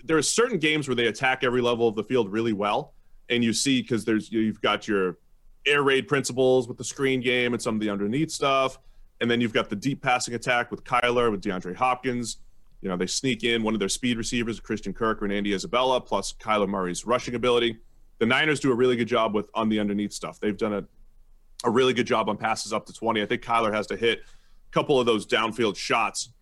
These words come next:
in this game. I, I like the Cardinals. I think they'll be fine, um, especially if Kyler runs the ball a little bit more like he has in recent weeks. I, I, I'm like a broken record, but I really think that's the key to this Arizona offense having balance. Kyler Murray, the runner,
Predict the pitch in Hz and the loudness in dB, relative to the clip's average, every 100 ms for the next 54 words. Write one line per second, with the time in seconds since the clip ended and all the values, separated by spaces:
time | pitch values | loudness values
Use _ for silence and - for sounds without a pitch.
0 | - - - - 131 123 113 - 123 113 | -20 -20 -14 0 2 2 0 0 0 2
1 | 104 120 - 123 139 147 - 135 117 117 | 2 0 2 2 2 0 -2 0 2 2
2 | 107 98 113 120 110 98 110 - 120 107 | 0 0 0 0 0 0 -2 2 2 2
3 | 92 98 95 - - - - 101 98 104 | 0 -2 -6 -12 -20 -10 -2 0 0 -2
4 | - 131 120 131 110 - 110 110 107 110 | 0 -2 2 2 2 0 0 2 2 0
5 | 104 104 101 98 104 95 98 101 98 - | 0 -2 0 0 0 -2 -2 -2 -2 -6
6 | - - _ - 120 160 151 151 98 - | -20 -20 _ -2 0 0 2 0 -2 -6
7 | - 107 104 104 101 101 101 - 104 107 | -8 -4 -4 -2 -2 0 -2 -2 -4 -4
8 | 101 - 113 120 117 120 123 120 107 117 | -8 -6 -4 -4 -4 -2 -2 -2 -4 -4
9 | 107 95 101 101 110 104 110 104 104 - | -4 -8 -6 -2 -2 -2 -4 -8 -10 -10
10 | 98 123 110 98 - - - - - - | -8 -2 -2 -2 -8 -20 -20 -20 -20 -12
11 | - 160 139 127 113 110 113 110 101 107 | -2 2 2 2 2 2 0 0 0 0
12 | 107 98 113 104 87 98 101 87 - - | -2 -4 -2 -2 -2 -4 -6 -10 -16 -20
13 | _ - 113 123 123 117 113 113 98 104 | _ -6 0 2 2 2 2 2 0 -2
14 | 98 117 113 98 95 | 0 0 2 -2 -4